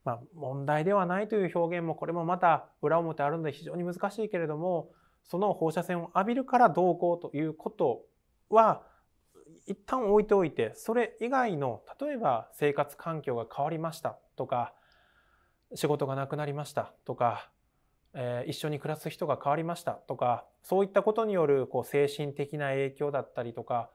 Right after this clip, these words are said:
生活習慣が変わることであったりとか、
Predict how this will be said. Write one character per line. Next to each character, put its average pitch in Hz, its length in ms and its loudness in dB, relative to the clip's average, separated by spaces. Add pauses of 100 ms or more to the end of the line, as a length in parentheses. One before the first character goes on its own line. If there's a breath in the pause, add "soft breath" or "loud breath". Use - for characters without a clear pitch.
(120)
生 147 220 2
活 143 200 0
習 175 220 -2
慣 160 160 -4
が 131 140 -6
変 175 100 0
わ 185 60 2
る 185 100 -2
こ 196 100 -2
と 160 100 -4
で 135 120 0
あ 110 60 0
っ - 120 -16
た 131 100 -2
り 123 140 -6
と 110 120 -10
か、 107 280 -6